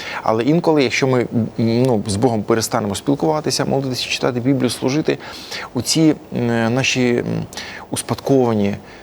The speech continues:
е, здібності, вони можуть взяти над нами верх. Виникають такі бажання, такі почуття, які людина контролювати не в змозі. І от сатана їх використовує. Це можуть бути для когось кошти.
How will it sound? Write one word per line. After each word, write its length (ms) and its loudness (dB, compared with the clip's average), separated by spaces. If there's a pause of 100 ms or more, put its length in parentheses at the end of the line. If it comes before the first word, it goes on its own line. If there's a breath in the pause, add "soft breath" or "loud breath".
(200 loud breath)
е, 60 2
здібності, 440 0
вони 180 0
можуть 200 0
взяти 280 -2
над 140 -2
нами 220 -2
верх. 160 -6 (320)
Виникають 440 0
такі 220 -4
бажання, 380 0
такі 220 -4
почуття, 320 -2
які 180 0
людина 340 0
контролювати 600 0
не 80 -2
в 60 -4
змозі. 360 -2 (1200)
І 60 0
от 100 -2
сатана 300 -2
їх 120 -4
використовує. 720 -4 (800)
Це 120 -2
можуть 220 2
бути 300 0
для 160 2
когось 260 0
кошти. 360 -6